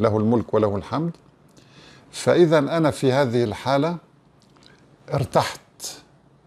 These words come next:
من الهموم. آه، بعض الناس يربط حياته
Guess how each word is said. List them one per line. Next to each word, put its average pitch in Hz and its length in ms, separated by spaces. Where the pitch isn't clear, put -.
من 123 140
الهموم. 117 680
آه، 113 800
بعض 143 320
الناس 151 500
يربط 151 480
حياته 151 880